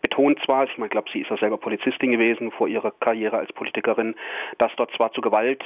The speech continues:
und zum Systemsturz aufgerufen werde, dass allerdings ein Verbot der Seite keine, keine sinnvolle Alternative sei. Es handele sich letztlich nur um einen Schaufensterantrag der A F D. Und, ähm,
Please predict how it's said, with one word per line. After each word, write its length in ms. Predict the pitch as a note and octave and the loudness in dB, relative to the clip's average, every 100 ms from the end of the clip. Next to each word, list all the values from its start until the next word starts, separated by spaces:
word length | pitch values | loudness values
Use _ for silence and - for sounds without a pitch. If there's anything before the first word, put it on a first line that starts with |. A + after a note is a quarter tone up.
| - | -8
und 160 | B2 B2 | -6 -4
zum 140 | A#2 | -6
Systemsturz 580 | A2+ C#3 C3 - B2+ - | -2 0 0 2 0 2
aufgerufen 480 | C#3 - C3+ C3 B2+ | -2 0 -2 0 2
werde, 160 | B2 | 2
dass 160 | A#2 A2+ | 2 -2
allerdings 320 | A2 A2 G#2+ | -2 -4 -4
ein 100 | - | -2
Verbot 360 | - - A2+ B2 | -2 -2 -2 0
der 120 | A2 | 0
Seite 460 | G#2 G#2 G#2 A2+ G#2+ - - - - | 2 0 0 -4 -4 -10 -14 -14 -8
keine, 760 | - G#2+ A2 A2 G#2+ G#2+ G#2+ - | 0 2 2 0 0 0 -2 -6
keine 320 | - G#2+ D3 G3 | -4 -2 -4 -6
sinnvolle 340 | - - G#2+ | -6 -2 2
Alternative 600 | - G#2+ G#2+ G2 - A2 B2 | 2 0 -2 -2 -2 -4 2
sei. 160 | G2+ F#2 | 2 2
Es 120 | F#2 | 0
handele 260 | A#2+ A2+ G#2 | -2 -2 -6
sich 140 | A2+ A2+ | -2 -2
letztlich 320 | G#2 A#2+ - | -2 -4 -2
nur 180 | A#2 A2+ | 0 2
um 100 | G#2+ | 2
einen 200 | - G#2 | -2 -2
Schaufensterantrag 1300 | - G#2+ - A2 A2 - - G#2+ - - F#2 F#2 - | 0 0 0 -4 -4 -2 -2 -2 -6 0 0 0 -2
der 200 | F2+ - | -2 0
A 120 | F2+ | 0
F 100 | - | 0
D. 220 | C3 D#3+ F3+ - - - - - - - - | 4 4 2 -8 -16 -14 -12 -10 -12 -6 0
Und, 360 | C3 C3+ C3 - | 2 2 0 2
ähm, 400 | C3 B2+ B2+ | 4 4 0